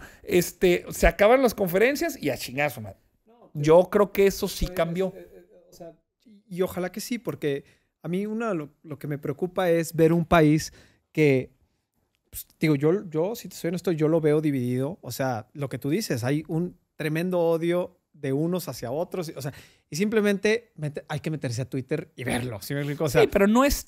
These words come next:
Speaker 2: y
Speaker 1: no
Speaker 2: no,
Speaker 1: es en
Speaker 2: y no, y
Speaker 1: igualdad,
Speaker 2: no, y
Speaker 1: no,
Speaker 2: no lo
Speaker 1: no son iguales.
Speaker 2: No, no, y no lo estoy, o sea, y no, y no lo estoy generalizando. Lo que voy yo es que
Speaker 1: Pero sí
Speaker 2: está,
Speaker 1: hay
Speaker 2: a lo que voy es que está a la vista.
Speaker 1: Sí.
Speaker 2: Eso, eso es a lo que voy. O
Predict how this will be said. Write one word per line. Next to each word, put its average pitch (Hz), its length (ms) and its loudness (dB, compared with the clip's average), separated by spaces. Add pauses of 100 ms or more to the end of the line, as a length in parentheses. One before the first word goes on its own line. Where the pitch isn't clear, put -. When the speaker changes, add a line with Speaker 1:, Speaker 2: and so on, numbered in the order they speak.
(100)
Speaker 2:
y 208 80 0
Speaker 1:
no 202 80 4
Speaker 2:
no, 214 60 4
Speaker 1:
es 220 160 4
en 233 120 4
Speaker 2:
y 214 40 2
no, 185 60 2
y - 20 -2
Speaker 1:
igualdad, 147 440 2
Speaker 2:
no, 147 120 -10
y 147 60 -8
Speaker 1:
no, 151 60 -2
Speaker 2:
no 160 160 0
lo 160 60 -4
Speaker 1:
no 170 120 4
son 196 240 2
iguales. 165 560 2
Speaker 2:
No, 190 100 4
no, 185 240 2
y 175 80 -2
no 190 80 4
lo 247 80 2
estoy, 240 260 -2
o 165 40 0
sea, 180 120 0
y 170 40 2
no, 190 160 0
y 196 100 -2
no 202 100 0
lo 226 100 0
estoy 240 440 -6
generalizando. 160 640 -4
Lo 143 80 -4
que - 80 -2
voy 180 160 4
yo 214 80 4
es 196 140 0
que 214 160 4
Speaker 1:
Pero - 200 -10
sí - 80 -20
Speaker 2:
está, - 280 2
Speaker 1:
hay 214 80 -4
Speaker 2:
a 190 80 4
lo 185 80 6
que 185 80 0
voy 226 80 6
es 214 80 -4
que 247 80 0
está - 160 0
a 220 40 4
la 214 100 4
vista. 180 560 -4
Speaker 1:
Sí. - 220 -20
Speaker 2:
Eso, - 200 -2
eso - 0 -
es 202 120 0
a 240 60 4
lo 214 80 2
que - 80 -4
voy. 135 160 0
O - 40 -18